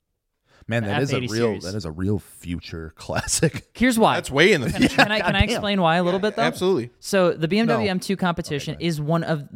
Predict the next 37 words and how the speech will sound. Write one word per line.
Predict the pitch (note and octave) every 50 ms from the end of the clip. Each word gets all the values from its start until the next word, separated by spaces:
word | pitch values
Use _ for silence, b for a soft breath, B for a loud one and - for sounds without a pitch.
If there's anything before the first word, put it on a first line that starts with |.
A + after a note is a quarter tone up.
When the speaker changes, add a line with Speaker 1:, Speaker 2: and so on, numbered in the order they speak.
| A#2+ -
Speaker 2:
like, | C#3 C#3 C3+ -
the | D3 B2+
best | A#2 - C3+ C#3 D3+ - - - - C#3
drivers' | A#2 A#2+ B2 B2 B2+ B2+ B2+ B2 B2 B2 B2 A#2+ A2 - - _ _
cars | - - - A#2+ A2+ A2 G#2+ G#2 G2+ G#2 - -
out | A2+ A2+ A2+ - -
there. | G#2 F#2 B1+ - A#2+ _ _ _ _ _ -
And | C3+ D3+ D#3
it | D3+ - _ -
often | C#3 D3 E3+ E3+ - G3 F#3 D#3+
gets | C#3+ B2 - - -
overlooked | C3 C3 B2+ C#3 C#3 C3 A#2+ A2+ A2+ - - -
by | A2+ G#2+
the | G#2+ A2 -
M | A2+ A2 A2
three | - - A#2 A2
and | G#2+ A2
the | G#2
M | F#2+ G2 G#2+ G2+
four. | - - F#2+ - - - b b b b b b
But | - C3 -
the | D3+ - -
M | D#3 F3+ G3+ A3 A3
two | - - F#3+ D#3+ D3
is | C#3+ B2+ C3
what | C3+ B2+ -
pretty | - D3+ D3 C#3+
much | C#3+ C3+ - _ _ -
every | D3+ D#3+ E3 D#3+ D#3+ E3 E3+ F3 F3+ F3+ F3+ F3+ F3+ - -
M | C#3+ D3+ D3 D3
enthusiast | C#3+ C#3 C3 - - B2 A#2+ A2+ G#2 G#2+ A#2 A2 G2+ - _
ever | - A#2 B2 B2 C3 C3
wanted | B2+ A2+ A2+ A#2 A#2+ B2 A#2+ A#2
in | G#2+ G#2
a | G2+
car. | - - - E3+ D#3+ B2+ G#2 G2+ F#2 -
Speaker 1:
Yeah. | F#2 D#2